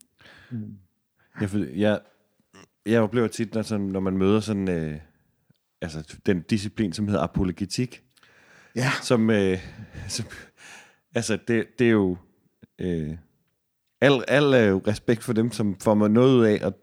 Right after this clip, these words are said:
Speaker 2: at dyrke den <laughs> disciplin, kan man sige. Men jeg oplever tit selv, at jeg, øh, at jeg sådan bliver en lille bit smule indifferent, når jeg, når man går ind i det. Altså, apologetik, det er jo sådan troens forsvar, hvor man prøver intellektuelt at forsvare,
Speaker 1: Mm.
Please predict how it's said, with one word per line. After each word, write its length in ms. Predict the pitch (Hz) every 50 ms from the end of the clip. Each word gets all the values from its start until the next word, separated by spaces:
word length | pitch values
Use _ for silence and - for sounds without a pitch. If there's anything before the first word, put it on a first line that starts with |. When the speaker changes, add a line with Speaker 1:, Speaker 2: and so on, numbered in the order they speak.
| _ _ -
Speaker 2:
at 200 | - 98 - -
dyrke 180 | 127 127 123 -
den 200 | - 113 101 101 - - - 104
<laughs> 200 | 98 - - -
disciplin, 460 | 113 - - - - - 120 - - _
kan 100 | - 104
man 100 | 90 87
sige. 160 | 85 90 90 87 -
Men 220 | - 117 113 110 - - - - - - - _
jeg 100 | - 131
oplever 340 | 135 139 127 139 139 123 113
tit 260 | 107 - - 120 -
selv, 220 | - - 151 147 -
at 140 | - 107 95
jeg, 200 | 104 107 104 104 104 - _ _ _ _ _ _ _ _ _ _ _ _ _ _ _ -
øh, 460 | - 113 98 90 85 80 78 73 71 76 - _ _ _ _ _ _
at 140 | - 92 80
jeg 120 | 101 101 95 95 -
sådan 240 | - - 120 107 92
bliver 240 | 82 - 110 110 92
en 160 | - 92 98
lille 160 | 98 110 113
bit 200 | 110 - 113 101
smule 260 | - - 113 110 107 -
indifferent, 600 | - 120 127 117 139 123 107 - 92 82 - -
når 120 | - 95 92
jeg, 160 | 87 85 82 - -
når 120 | 92 90
man 120 | 87 87
går 120 | 80 90 82
ind 160 | 98 104 104
i 40 | 95
det. 180 | 95 95 -
Altså, 180 | - 92 90 92
apologetik, 680 | 90 - - 110 95 87 - 104 92 - 117 104 - -
det 60 | 113
er 40 | 104
jo 60 | 101
sådan 140 | 104 107 101
troens 460 | - - 120 113 113 113 104 - -
forsvar, 400 | - 98 98 104 - - 104 -
hvor 120 | - 95
man 160 | 92 98 98
prøver 280 | 95 - - 113 110 110 - -
intellektuelt 640 | 120 123 127 - 120 107 90 - - 101 90 - -
at 80 | - -
forsvare, 560 | - - 95 - - 107 98 85 55 - 104 - - - - -
Speaker 1:
Mm. 260 | 147 131 120 107 95